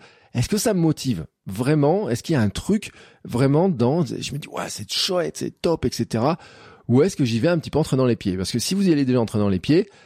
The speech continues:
déjà, c'est pas terrible. Et la petite étincelle, ça peut être de dire, « Bah tiens, c'est un truc que j'ai jamais fait,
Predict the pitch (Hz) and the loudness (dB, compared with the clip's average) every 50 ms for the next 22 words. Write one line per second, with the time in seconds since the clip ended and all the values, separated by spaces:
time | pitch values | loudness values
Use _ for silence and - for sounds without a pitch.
0 | _ _ _ _ _ _ 120 113 120 123 110 165 208 220 - 156 - 156 151 151 | _ _ _ _ _ _ -4 0 0 2 2 2 0 0 0 -2 -2 0 -2 0
1 | - 143 117 117 107 98 90 - - 113 120 120 104 110 120 123 - 156 - 123 | 0 0 0 0 0 0 -2 -2 0 2 2 2 2 2 0 0 -2 -2 -4 -2
2 | - 120 107 - - 269 330 294 - - - - 113 - - 123 117 117 113 107 | 0 0 -2 -2 0 0 0 0 -2 -2 -4 -4 -4 -2 -2 -2 0 -2 -2 -2
3 | 131 113 92 87 92 - - 196 196 - 110 - - 113 110 107 85 95 92 92 | -2 0 0 -2 -2 -2 -2 -2 -2 -2 -4 -6 -4 -4 -4 -2 -2 0 0 0
4 | 95 95 - 175 190 226 254 | -2 0 0 2 2 2 0